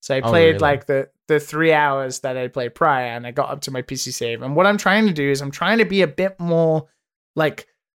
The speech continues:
Speaker 1: strong-willed, and I'm categorizing it. Like, when I play Skate and Horizon, I know they're for short periods of time while I listen to a podcast, but when I wanna sit down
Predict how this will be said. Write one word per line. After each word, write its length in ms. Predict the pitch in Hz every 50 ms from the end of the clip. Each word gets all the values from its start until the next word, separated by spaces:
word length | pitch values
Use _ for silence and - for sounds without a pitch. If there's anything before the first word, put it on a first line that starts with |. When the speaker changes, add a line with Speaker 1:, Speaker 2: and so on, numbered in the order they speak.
| _ _ _ _ _ _ _ _ _ _ -
Speaker 1:
strong-willed, 840 | - - - 190 185 202 214 202 190 170 170 175 170 160 147 135 135
and 80 | 127
I'm 120 | 131 139 143
categorizing 760 | - - 185 165 - 190 170 170 156 147 147 143 127 131 120
it. 140 | 120 - -
Like, 200 | 147 143 135 -
when 140 | 147 160 180
I 80 | 196
play 180 | 190 190 190 185
Skate 320 | - - - 175 165 160
and 100 | - 147
Horizon, 440 | 139 147 160 175 180 165 151 151 139
I 100 | 135 143
know 220 | 147 151 165 185 175
they're 160 | 170 160 156
for 120 | - 156
short 360 | 143 - - 180 175 170 165
periods 280 | - 165 156 156 151 143
of 60 | 143 143
time 280 | - 165 165 160 151
while 120 | 143 139 135
I 100 | 135 135
listen 260 | 147 143 - 151 139
to 80 | 139
a 40 | 120
podcast, 460 | 117 - 190 196 190 - 156 139 - -
but 100 | - 143
when 140 | 156 160 170
I 40 | 165
wanna 160 | 160 151 147
sit 260 | - - - 170 -
down 400 | - 165 160 156 147 147 143 143